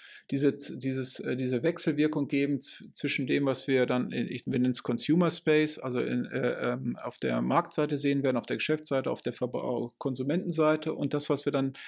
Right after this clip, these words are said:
davon ins Unternehmen pro-, äh, ähm, transportieren und, und rückgekoppelt.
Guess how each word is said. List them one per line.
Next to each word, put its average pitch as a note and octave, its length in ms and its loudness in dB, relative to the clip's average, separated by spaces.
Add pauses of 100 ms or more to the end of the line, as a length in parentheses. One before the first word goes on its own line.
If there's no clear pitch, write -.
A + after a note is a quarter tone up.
(140)
davon C#3+ 260 2
ins C3 160 0
Unternehmen C#3+ 540 4
pro-, C3+ 160 0
äh, C#3 320 4
ähm, B2+ 300 2 (300)
transportieren E3+ 920 4
und, C#3 280 0
und C3+ 200 -4
rückgekoppelt. - 640 -4